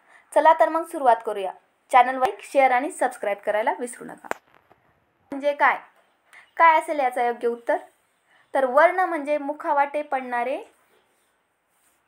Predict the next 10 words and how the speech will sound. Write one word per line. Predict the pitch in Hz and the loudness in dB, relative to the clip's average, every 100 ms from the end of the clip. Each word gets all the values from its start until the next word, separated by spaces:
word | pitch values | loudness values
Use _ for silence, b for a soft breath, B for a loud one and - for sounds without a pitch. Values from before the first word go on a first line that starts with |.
| _ _ _ _ _ _ _ - | _ _ _ _ _ _ _ 2
शब्द | 330 294 277 | 2 4 2
हे | 247 269 254 | 2 0 2
याचं | 240 247 294 466 - | 2 4 0 0 -8
योग्य | 226 208 220 | -8 -6 -6
उत्तर | 214 208 269 311 - | -8 -6 -6 -4 -6
आहे. | 233 208 _ _ _ _ _ _ b b _ | -8 -12 _ _ _ _ _ _ b b _
चला | 240 233 | -2 -2
पाहूया | 220 240 262 | 0 -2 -2
पुढचा | 294 220 - 202 | -6 -12 -10 -12
प्रश्न. | - 240 247 | -12 -16 -14